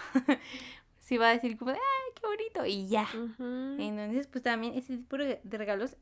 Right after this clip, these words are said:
Speaker 1: está bonito. Y están
Speaker 2: Yo,
Speaker 1: padres y se
Speaker 2: mira,
Speaker 1: agradecen.
Speaker 2: algo que me gusta hacer, pero no lo hago mucho porque al, la gente como que no es tan común,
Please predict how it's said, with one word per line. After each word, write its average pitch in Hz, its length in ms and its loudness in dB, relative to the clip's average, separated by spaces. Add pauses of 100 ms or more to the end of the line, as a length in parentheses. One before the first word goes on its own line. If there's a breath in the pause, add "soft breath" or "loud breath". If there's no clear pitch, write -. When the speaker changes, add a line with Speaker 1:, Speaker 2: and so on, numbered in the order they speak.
Speaker 1:
está 170 460 -6
bonito. 208 580 -2 (1200)
Y 202 100 -6
están 196 340 -2
Speaker 2:
Yo, - 20 -4
Speaker 1:
padres 339 300 10 (100)
y 359 40 2
se - 20 6
Speaker 2:
mira, 262 240 12
Speaker 1:
agradecen. 214 600 0 (680 soft breath)
Speaker 2:
algo 339 480 12
que 285 420 10 (800)
me 294 260 8
gusta 302 340 6
hacer, 320 360 6
pero 277 220 12
no 269 160 10
lo 285 100 12
hago 285 220 10
mucho 294 480 8 (220)
porque 233 520 6
al, 202 460 2 (120)
la 233 300 4
gente 240 400 4
como 202 320 -2
que - 180 -8
no 202 180 0
es 202 120 0
tan 214 200 0
común, 277 340 4